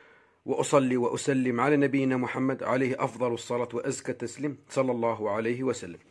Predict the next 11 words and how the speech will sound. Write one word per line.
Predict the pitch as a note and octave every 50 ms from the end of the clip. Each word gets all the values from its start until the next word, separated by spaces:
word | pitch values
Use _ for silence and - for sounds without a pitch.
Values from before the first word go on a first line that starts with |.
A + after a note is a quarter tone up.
| _ _ _ _ _ _ -
لازلنا | A#2+ B2+ C3 A#2+ E3 F3+ F#3 F3 D#3+ C#3
في | - - C#3 C3 B2+ B2
حلول | - - - C#3 C3+ D3 E3+ D#3+ C3 G2+
ولا | G2 A2 A#2 A#2
تصحيح | A2+ - A#2+ - - - - E3+ G3 - - - - - - - - _ _ -
تمارين | - D3+ C#3+ C#3+ C#3 C#3 C3+ E3+ F#3+ F#3+ F3
الكتاب | D#3+ C#3+ - - C3 - G3 E3 D#3+ F#3
المدرسي، | F3 D3 C#3 B2 G#2+ G#2+ G2+ F#2 - E2+ D#2+ - _ _ _ _ _ _
كتاب | - B2 - - D3+ C3 B2
اللغة | B2 B2+ D3+ E3+ E3+ C#3 C#3
العربية | B2+ A2 A#2 B2 A#2 A2+ G#2+ B2 D3 F#3 F#3+